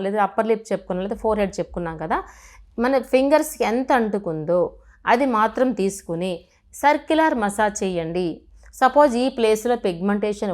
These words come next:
ఉంటే సర్క్యులర్ మసాజ్ గుండ్రంగా with upward direction. చూడండి, ఇలా అనేది అప్‌వర్డ్ డైరెక్షన్ ఇది, ఇది డౌన్‌వర్డ్ డైరెక్షన్, ఇది రాంగ్, ఇది అప్‌వర్డ్ డైరెక్షన్, ఇది రైట్. ఓకే, ఈ విధంగా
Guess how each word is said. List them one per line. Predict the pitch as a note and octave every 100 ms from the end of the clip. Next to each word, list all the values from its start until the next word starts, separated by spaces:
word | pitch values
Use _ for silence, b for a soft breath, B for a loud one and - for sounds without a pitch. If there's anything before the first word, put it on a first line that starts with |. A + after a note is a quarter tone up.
| D#3
ఉంటే | E3+ C4+ G4 - b b - -
సర్క్యులర్ | C4 B3+ A#3+ A3 F#3+
మసాజ్ | D#3+ - D#3 D3 - - - _ F#3
గుండ్రంగా | A3+ B3 B3+ A#3+ F#3+ D#3 - b b b A#3
with | D#4 D#4+
upward | G3+ B3 C4 B3
direction. | G#3+ F#3+ F#3 - E3+ C3+ -
చూడండి, | G#3+ F#3 D3 D3+ _ _ _ _ _ _
ఇలా | G#3+ C4 A#3+
అనేది | A#3 C4+
అప్‌వర్డ్ | G#3 A3+ A#3 G#3+
డైరెక్షన్ | F#3+ F3+ F3 F#3 D#3+
ఇది, | D3+ -
ఇది | B3 A3+
డౌన్‌వర్డ్ | A3 A3+ C4 C#4 A#3
డైరెక్షన్, | G#3 G3 G3 B3+ A#3
ఇది | G#3
రాంగ్, | F#3 F#3+ E3 A3 - _ _ _ _ _ b _ _ A#3+
ఇది | C#4 A3
అప్‌వర్డ్ | G#3 A3+ G#3
డైరెక్షన్, | F#3+ F#3 F3+ A#3 -
ఇది | B3+ B3
రైట్. | E3 D3+ - _ _ _ _ _ A3
ఓకే, | A3+ D#4+ F#4+ b b - D4
ఈ | B3
విధంగా | F3 D#3 D3